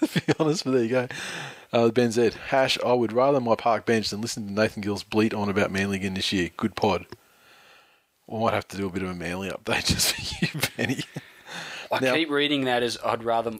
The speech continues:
Speaker 2: park my bench." <laughs>
Speaker 1: Yeah. And it's just, yeah.
Speaker 2: I'm just not that bright.
Speaker 1: Something, something the Tourette's guy came up with, um, he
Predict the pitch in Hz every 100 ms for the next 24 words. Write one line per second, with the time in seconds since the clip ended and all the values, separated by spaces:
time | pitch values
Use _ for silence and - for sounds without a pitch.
0 | - 120 110 117 107 104 104 104 - -
1 | - - - - - - - - - -
2 | - - - - - - - - - -
3 | - - - - 82 78 - - 135 139
4 | - 110 - - - 135 117 104 131 104
5 | - 98 95 - 95 - 95 92 90 92
6 | - 92 92 92 - - - _ _ _
7 | _ - - 92